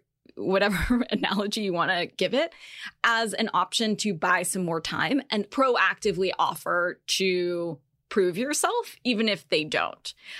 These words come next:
So that could be a good tactic to show what you can do. That obviously means that the test is probably gonna be free and you'll be putting a little bit of free work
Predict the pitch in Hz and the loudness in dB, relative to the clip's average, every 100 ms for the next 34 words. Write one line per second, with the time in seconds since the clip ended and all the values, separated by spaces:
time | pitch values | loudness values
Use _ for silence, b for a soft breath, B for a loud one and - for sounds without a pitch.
0 | B - 247 220 208 202 175 b b 226 | B 2 4 4 4 2 0 b b 0
1 | 277 - - 269 226 254 247 247 - 180 | 0 0 -4 -4 -2 -2 -2 -2 -2 -2
2 | 185 160 170 180 - 214 202 - _ - | -2 -2 -2 -2 -2 -2 -2 -8 _ -2
3 | 202 190 180 175 175 175 175 - _ _ | 0 2 2 0 0 -2 -6 -10 _ _
4 | _ - - - 208 185 190 202 202 - | _ -6 -2 2 2 4 2 0 -2 -6
5 | - 180 180 175 - 190 165 - 165 - | -6 0 2 2 -2 -4 -6 -4 -4 0
6 | 196 247 427 554 B B B 214 202 - | 2 2 0 -2 B B B 0 2 2
7 | 196 196 196 196 190 180 175 175 170 147 | 2 0 -2 -2 -2 -2 -4 -2 0 0
8 | - 165 - 135 - 175 147 - 165 170 | -4 -4 -2 -2 -4 -6 -4 -2 -2 -2
9 | 165 165 165 165 151 - 277 262 233 180 | -2 -4 -4 -6 -8 -4 0 2 0 0
10 | 175 175 175 175 170 156 160 160 180 190 | -2 -4 -2 -4 -2 -2 -2 0 -2 -2
11 | - 202 202 202 - _ - - 208 208 | -2 -2 -4 -12 -20 _ -18 -4 0 0
12 | 202 208 196 185 196 214 | 0 -2 -4 0 0 0